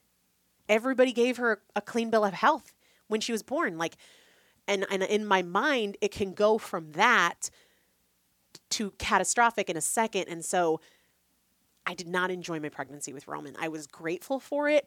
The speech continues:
but I really didn't like talking to people about it because I just had so much fear and so much grief. And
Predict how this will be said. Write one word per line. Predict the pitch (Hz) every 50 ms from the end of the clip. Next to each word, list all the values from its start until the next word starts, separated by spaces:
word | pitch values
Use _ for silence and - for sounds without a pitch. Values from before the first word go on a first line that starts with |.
| - -
but | - 170
I | 160 151 151 151 156 147 147 147 156 147 - _ _ _ _ _ _ _
really | - 202 233 247 262 240
didn't | 196 220 208 202 190
like | 170 165 -
talking | - - - 151 - - 156 156
to | 160
people | - - 165 - 160 151
about | 151 - 151 147 147 151 156
it | 151 151 147 139 - - - - - - _ _ _ _ _ _ _ _ _ _ _
because | - 185 - 202 185 180
I | 170
just | 156 160 170 -
had | - 180 156 -
so | - 165 151
much | 151 147 - -
fear | - - _ - 156 151 160 175 190 202
and | - 190 170 151
so | - - 165
much | 160 156 - - -
grief. | - 156 151 156 190 247 247 - - - _ _ _ _ _ _ _ _ _ _ _ -
And | 196 190 185 185 180 180 180 175 180 170 -